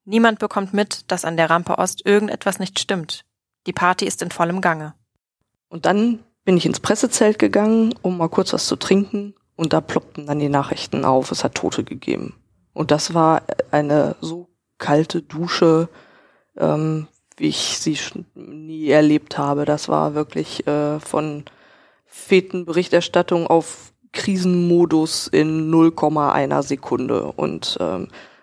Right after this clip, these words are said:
Speaker 2: wie es der Zufall so wollte, kamen halt meine Kollegen, Fotografen und mit denen ich da halt unterwegs war, kamen irgendwie alle ungefähr zeitgleich da ins Pressezelt, weil es sich irgendwie doch so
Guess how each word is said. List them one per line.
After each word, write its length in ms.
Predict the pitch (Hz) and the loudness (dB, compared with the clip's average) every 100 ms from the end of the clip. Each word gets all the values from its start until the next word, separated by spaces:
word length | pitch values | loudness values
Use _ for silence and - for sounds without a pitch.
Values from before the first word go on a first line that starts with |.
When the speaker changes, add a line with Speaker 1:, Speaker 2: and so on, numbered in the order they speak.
| _ | _
Speaker 2:
wie 60 | |
es 120 | 170 - | -6 -2
der 120 | 160 | -2
Zufall 420 | - 233 240 202 | 0 0 2 2
so 140 | 180 | 0
wollte, 320 | 165 175 208 190 | 2 2 2 -2
kamen 500 | - 175 175 175 170 | 0 0 2 0 2
halt 380 | 170 165 - - _ _ _ | 0 0 -6 -16 _ _ _
meine 280 | 160 156 160 | -10 -6 -6
Kollegen, 460 | - 165 190 220 - | -2 2 2 2 -2
Fotografen 640 | - - 170 175 - 180 | -6 -4 0 0 0 -4
und 400 | - 170 - _ | -4 -6 -10 _
mit 220 | 175 170 | -18 -4
denen 140 | 175 165 | -2 -2
ich 120 | - | 0
da 140 | 170 | 2
halt 160 | 165 160 | 2 0
unterwegs 360 | 170 160 175 - | -2 -2 -2 -2
war, 80 | 165 | -2
kamen 340 | 175 170 175 | 0 -2 0
irgendwie 300 | 170 170 170 | -2 -2 2
alle 180 | 170 226 | 4 4
ungefähr 380 | 208 220 208 180 | 2 0 0 -2
zeitgleich 440 | - 240 - 160 | -2 -2 0 0
da 120 | 165 | 0
ins 160 | 160 165 | 0 -4
Pressezelt, 560 | - 180 175 - 175 | -4 -4 -4 0 2
weil 100 | 170 160 - - - | 2 0 -6 -10 -4
es 140 | - - | -2 0
sich 120 | 185 | 0
irgendwie 200 | 180 175 | 2 2
doch 120 | 180 | 2
so 240 | - 170 | 2 0